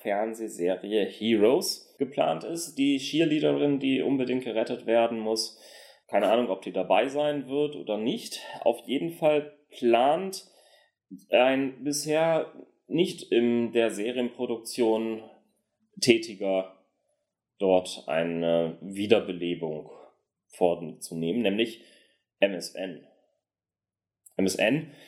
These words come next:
ist, äh, von Microsoft ein, ähm,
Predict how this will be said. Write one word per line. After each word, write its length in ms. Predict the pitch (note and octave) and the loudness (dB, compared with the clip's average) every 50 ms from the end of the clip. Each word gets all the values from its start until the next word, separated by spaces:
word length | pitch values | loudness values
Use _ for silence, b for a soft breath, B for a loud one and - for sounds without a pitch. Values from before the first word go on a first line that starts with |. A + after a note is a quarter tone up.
| B B B _ | B B B _
ist, 580 | - B2 B2 A2+ - - - - - - - - | 2 4 4 2 0 -2 -4 -6 -10 -8 0 2
äh, 300 | G2 G2 F#2+ F#2+ F#2+ F#2+ - | 2 4 4 2 -2 -4 -4
von 200 | - - G#2+ G#2 | -4 -4 -4 -2
Microsoft 960 | G2+ G2 G#2 A#2 - - - - - - E3+ E3+ F3 F3 - - - - B B B B B - _ _ - | 0 2 2 2 0 -2 -6 -10 -4 -2 0 0 0 -2 -6 -12 -14 -14 B B B B B -20 _ _ 0
ein, 600 | F#2+ G#2+ G#2+ G#2+ G#2 G#2+ G#2 G#2+ G#2+ G#2 - - | 2 2 4 4 2 0 0 -2 -4 -6 -4 0
ähm, 720 | - F#2+ F#2+ G2 G2 G2+ G2 G2 G2 G2 G2 G2 - - | 2 4 4 4 2 0 -2 -4 -6 -6 -8 -10 -12 -18